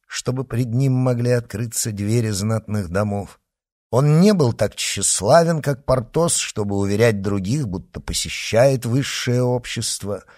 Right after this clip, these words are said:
Не был столь утончён, как Арамис, чтобы пребывать в своём природном изяществе и черпать его в себе самом.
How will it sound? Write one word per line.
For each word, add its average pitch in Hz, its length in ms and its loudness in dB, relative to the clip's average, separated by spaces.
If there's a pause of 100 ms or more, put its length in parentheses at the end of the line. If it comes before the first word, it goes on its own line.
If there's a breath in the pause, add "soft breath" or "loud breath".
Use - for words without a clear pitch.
(440 soft breath)
Не 143 180 2
был 160 360 -2
столь - 400 -4
утончён, 127 640 -4
как 95 200 -6
Арамис, 95 420 -2
чтобы 127 360 -6
пребывать 127 540 0
в - 80 -8
своём 113 420 -2
природном 104 580 -2
изяществе 120 840 -6 (360 soft breath)
и 110 80 -10
черпать 175 540 -2
его 143 340 0
в - 100 -10
себе 78 440 -6
самом. 73 600 -8